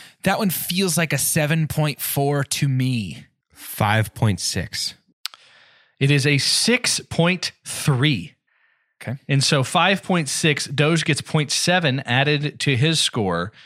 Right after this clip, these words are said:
Speaker 3: and Jordan, uh, gets more than that.
Speaker 1: Mm-hmm.
Speaker 3: Uh, and so
Speaker 1: It's one point one.
Speaker 3: uh,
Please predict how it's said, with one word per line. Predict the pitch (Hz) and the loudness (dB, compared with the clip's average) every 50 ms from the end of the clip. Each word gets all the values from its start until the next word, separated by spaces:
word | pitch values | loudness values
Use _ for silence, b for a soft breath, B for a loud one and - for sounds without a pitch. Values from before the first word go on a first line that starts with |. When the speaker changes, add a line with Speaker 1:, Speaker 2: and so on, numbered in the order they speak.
| B B B B - | B B B B 0
Speaker 3:
and | 143 135 127 | 0 0 2
Jordan, | 107 110 131 147 160 165 165 143 123 117 120 120 - - _ _ _ | 0 0 0 2 2 2 2 0 0 -2 -2 -4 -6 -10 _ _ _
uh, | 117 117 113 107 104 104 104 - - _ _ _ _ _ - 143 | 0 2 2 2 2 0 -2 -4 -8 _ _ _ _ _ -12 -2
gets | 127 143 135 - - | 0 0 0 0 0
more | 123 123 120 117 | 0 2 2 0
than | 104 101 92 85 | 0 -2 -4 -6
that. | 80 78 - - _ _ _ _ - | -6 -8 -10 -14 _ _ _ _ 0
Speaker 1:
Mm-hmm. | 151 131 117 | 0 2 4
Speaker 3:
Uh, | 139 131 123 120 - | 4 4 4 2 2
and | - 139 139 139 | 2 0 2 2
so | 135 - - - 156 143 | 0 0 2 2 2 4
Speaker 1:
It's | 139 131 | 4 4
one | 131 170 170 170 165 | 4 4 2 2 0
point | 135 147 165 156 - | 0 0 0 0 2
one. | 143 135 | 2 4
Speaker 3:
uh, | 131 127 123 120 | 4 4 2 0